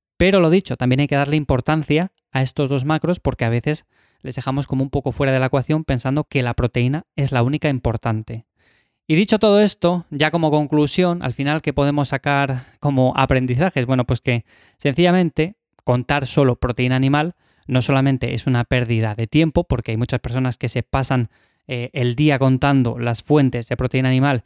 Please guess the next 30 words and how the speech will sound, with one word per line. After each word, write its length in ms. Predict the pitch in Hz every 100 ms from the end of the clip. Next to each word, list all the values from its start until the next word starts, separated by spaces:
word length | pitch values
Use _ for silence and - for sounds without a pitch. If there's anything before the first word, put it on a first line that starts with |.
| _ _ -
y 60 |
al 80 | 135
final 320 | 143 156 143
consumen 480 | 135 131 160 143 127 _
un 200 | 180 196
montón 380 | 180 156 170 165
más 160 | 151
de 80 | 147
proteína 320 | 143 139 143
de 100 | 120
la 80 | 117
que 60 | 123
necesitan 500 | 120 127 - 120 110
para 240 | 135 113
su 120 | 117
objetivo, 480 | 120 143 160 151 185 _ _ _ _ _
y 100 | 196
por 180 | 196 156
otra 240 | 147 135 123
parte 420 | 131 - 165 -
es 120 | 123
una 160 | 131 123
pérdida 380 | 127 120 135
de 100 | 139
dinero, 340 | 120 117 165 156
porque 240 | 127 -
la 80 | 113
proteína 320 | 120 117 120
animal, 260 | 123 135 127
además 320 | 113 123 127